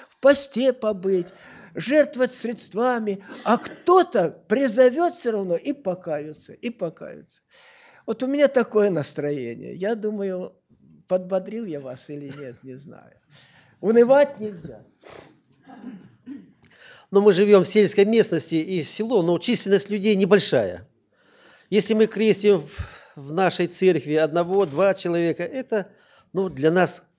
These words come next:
Speaker 2: радостно. А вот в этом году, ну, вроде бы мы и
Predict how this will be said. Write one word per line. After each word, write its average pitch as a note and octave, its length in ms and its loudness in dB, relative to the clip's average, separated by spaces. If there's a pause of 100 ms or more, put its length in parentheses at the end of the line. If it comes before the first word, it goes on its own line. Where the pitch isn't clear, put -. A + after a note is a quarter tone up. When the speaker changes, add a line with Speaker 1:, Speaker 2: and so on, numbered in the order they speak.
(160)
Speaker 2:
радостно. C3 720 4 (1040)
А D3+ 120 4
вот G3 200 4 (100)
в F3+ 100 -2
этом G3+ 240 4
году, G#3 280 2
ну, G3 140 0
вроде G#3 280 2
бы E3 120 0
мы G3 140 4
и G#3 480 -2